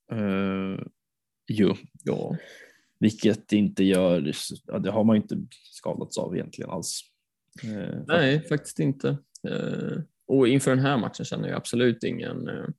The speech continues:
Speaker 2: det känns inte jobbigt att sitta tomt på, på Djurgården.
Speaker 1: Nej.
Speaker 2: Eh, tycker jag inte. Det är svårt, liksom. A I K brukar ju kunna, eh, dyka upp när det är derbyn så här. Ehm, samtidigt så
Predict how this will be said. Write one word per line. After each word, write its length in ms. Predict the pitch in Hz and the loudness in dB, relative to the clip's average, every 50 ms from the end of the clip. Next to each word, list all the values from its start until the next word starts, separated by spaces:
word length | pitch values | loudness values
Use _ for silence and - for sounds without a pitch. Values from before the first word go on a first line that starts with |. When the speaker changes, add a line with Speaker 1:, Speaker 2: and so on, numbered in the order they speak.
| _ _ | _ _
Speaker 2:
det 60 | 123 | 0
känns 200 | 135 135 123 123 | 2 2 4 4
inte 180 | 117 110 - - | 2 4 4 6
jobbigt 340 | 127 110 104 107 113 - 123 | 6 6 4 2 0 -2 -6
att 60 | 123 | -8
sitta 200 | - 120 117 - | -6 -6 -6 -4
tomt 260 | - 117 - - 143 - - _ _ - | -2 -2 -4 -4 -4 -8 -14 _ _ -8
på, 320 | - - - - - - - | -6 -6 -4 -6 -6 -6 -4
på 60 | - | -4
Djurgården. 340 | 98 92 - - - 127 - _ - - - - - - | -2 -2 -2 -4 -6 -8 -8 _ -14 -20 -18 -8 -4 -2
Speaker 1:
Nej. 120 | 95 - - - _ _ _ _ _ _ _ - 80 | -2 -2 -2 -6 _ _ _ _ _ _ _ -4 -2
Speaker 2:
Eh, 180 | 82 90 - - | 0 0 0 -2
tycker 240 | - 123 - - | -4 -4 -2 -2
jag 80 | 104 80 | -2 -2
inte. 280 | - - - 101 110 139 - | -4 -4 -4 -2 -2 -2 0
Det 60 | 156 | 2
är 40 | 139 | 2
svårt, 720 | 139 - - 165 170 180 165 143 127 120 - - - - - | 2 2 4 6 8 10 10 8 8 4 2 -4 -10 -8 -6
liksom. 360 | - 120 - - 131 131 131 135 135 - - 117 | -4 -4 -2 -2 -2 0 0 0 0 -2 -2 0
A 160 | 117 147 143 139 | 2 2 2 2
I 20 | |
K 120 | - - 151 | 2 2 2
brukar 200 | 151 147 143 147 | 2 4 4 4
ju 40 | 139 | 2
kunna, 440 | - - 143 143 143 143 147 143 143 - _ - _ - | 2 0 0 2 2 2 0 0 -2 -4 _ -14 _ -6
eh, 260 | - - - - - 139 131 131 139 | -6 -4 -4 -2 -2 -2 -2 2 4
dyka 320 | 151 143 139 143 - 156 | 4 4 4 4 4 4
upp 320 | 139 127 117 113 - - - | 6 6 4 4 0 -4 -2
när 140 | 123 117 | 0 0
det 60 | 120 117 | 0 0
är 880 | 117 117 117 117 117 117 117 117 113 117 117 113 113 113 113 117 120 | 0 0 0 0 0 0 0 -2 -2 -2 -2 -2 -2 -2 -2 -2 0
derbyn 440 | 123 117 110 107 101 - 117 113 123 | 0 0 0 0 0 -2 -2 -2 -4
så 140 | - - 107 | -6 -6 -6
här. 180 | 107 107 120 - _ - - - | -4 -6 -6 -8 _ -12 -8 -8
Ehm, 440 | - - - - - - - - - _ _ - - - - _ _ _ _ _ _ _ _ _ - | -6 -6 -6 -6 -4 -4 -6 -6 -8 _ _ -20 -20 -20 -20 _ _ _ _ _ _ _ _ _ -4
samtidigt 400 | - 123 123 117 - 120 127 127 | -2 0 0 2 2 2 2 2
så 420 | - - 131 123 120 120 117 127 | 2 2 4 4 4 4 2 2